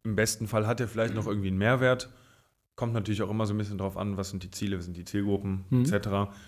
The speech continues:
Speaker 1: Aber dass wir so eine kleine Bewegung haben hin zu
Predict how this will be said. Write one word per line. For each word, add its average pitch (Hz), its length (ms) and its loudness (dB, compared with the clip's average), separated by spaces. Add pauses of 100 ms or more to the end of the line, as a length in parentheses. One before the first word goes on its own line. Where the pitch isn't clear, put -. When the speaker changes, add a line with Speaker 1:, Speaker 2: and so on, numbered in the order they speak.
(720)
Speaker 1:
Aber 110 220 4
dass 113 200 0
wir 113 60 2
so 107 100 2
eine 107 120 2
kleine 113 320 2
Bewegung 117 560 2
haben 120 320 0
hin 123 280 2
zu 117 520 2